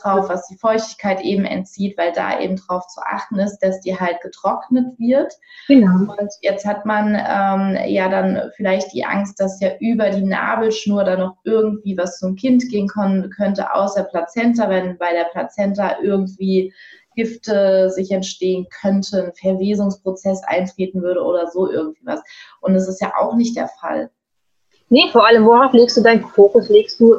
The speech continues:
Speaker 2: ähm, auf die Gefahren, auf die Nachteile oder auf die Vorteile? Und das ist ja wie beim Beip-, Beipackzettel.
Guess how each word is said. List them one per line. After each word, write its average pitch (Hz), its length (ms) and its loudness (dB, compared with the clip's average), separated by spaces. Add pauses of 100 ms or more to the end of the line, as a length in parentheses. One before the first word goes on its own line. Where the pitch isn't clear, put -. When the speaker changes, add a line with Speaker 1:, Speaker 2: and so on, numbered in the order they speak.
(160)
Speaker 2:
ähm, 208 240 6
auf 202 160 4
die 196 100 0
Gefahren, 214 560 4
auf 208 160 0
die 196 100 4
Nachteile 240 640 6
oder 240 180 8
auf 226 100 -2
die 240 100 4
Vorteile? 202 640 4
Und 196 60 6
das 196 120 2
ist 220 60 0
ja 226 80 6
wie 240 80 8
beim 247 180 6
Beip-, 233 320 0
Beipackzettel. 247 800 2